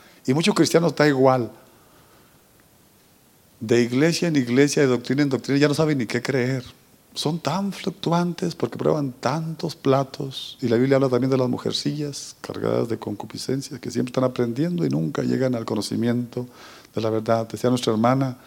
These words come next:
nosotros hay niños que recitan salmos, capítulos enteros, cantan y hasta predican, y nosotros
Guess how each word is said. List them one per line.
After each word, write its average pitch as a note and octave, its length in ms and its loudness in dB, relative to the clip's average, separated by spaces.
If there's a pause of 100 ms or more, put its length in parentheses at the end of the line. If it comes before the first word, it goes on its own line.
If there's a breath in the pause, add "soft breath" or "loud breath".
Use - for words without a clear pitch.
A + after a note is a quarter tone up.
(760 loud breath)
nosotros B2 480 0
hay A#2+ 140 2
niños C3 240 2
que A2+ 120 0
recitan A#2 520 -2
salmos, B2+ 800 0 (100)
capítulos B2+ 540 -4
enteros, A#2+ 460 -4
cantan B2 520 0
y A#2+ 40 -6
hasta A2+ 200 -8
predican, B2 520 -2
y C3 40 -4
nosotros D#3 1000 -6